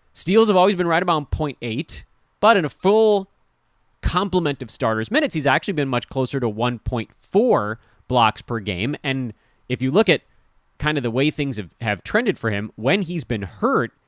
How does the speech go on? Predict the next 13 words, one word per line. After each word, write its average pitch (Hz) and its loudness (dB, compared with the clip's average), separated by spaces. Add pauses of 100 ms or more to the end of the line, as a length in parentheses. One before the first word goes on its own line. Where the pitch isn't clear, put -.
(220)
it's 160 -2
been 220 2
the 202 0
blocks 135 0
that 113 -4
have 95 -8
suffered 113 -2 (760)
arguably 165 2
the 110 -2
most, 131 0 (360)
but 147 2
also 156 2
rebounding. 202 0